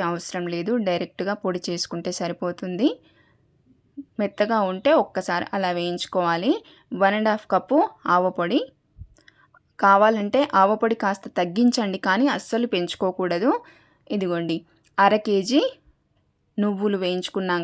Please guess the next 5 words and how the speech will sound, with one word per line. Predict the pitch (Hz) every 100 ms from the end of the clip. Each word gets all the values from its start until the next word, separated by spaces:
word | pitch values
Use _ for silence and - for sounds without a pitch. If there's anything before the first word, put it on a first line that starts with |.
| 180
కదా, | 196 381 508 _ _ _ _ 220
పొడి | 190 170
అనమాట, | 156 160 170 - - _ _ _ _ _ _ _ _ _ _ _ - _ -
నువ్వుల | 185 180 165 165
పొడి. | -